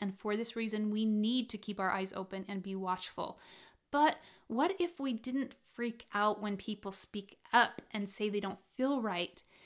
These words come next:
And what if we don't group them under the same psychosis umbrella? I think this would help people to not hide and to not try to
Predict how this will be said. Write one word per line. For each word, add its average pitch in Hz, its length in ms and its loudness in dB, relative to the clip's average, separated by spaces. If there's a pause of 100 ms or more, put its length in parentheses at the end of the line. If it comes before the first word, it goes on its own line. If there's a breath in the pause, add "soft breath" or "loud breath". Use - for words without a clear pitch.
(340 loud breath)
And 214 140 2
what 269 120 4
if 302 120 -2
we 311 120 2
don't 254 520 0
group 240 500 -2
them 208 400 -2 (160)
under 214 640 2
the 190 180 -2
same 202 640 0
psychosis 190 800 -4
umbrella? 190 640 -2 (1500)
I 311 200 0
think 370 260 0
this 311 200 -2
would 277 140 0
help - 480 -6
people 277 320 -4
to 240 200 -4
not 233 320 0 (340)
hide 214 480 0
and 214 160 0
to 247 100 -4
not 262 360 -2
try 254 380 -4
to 240 420 -4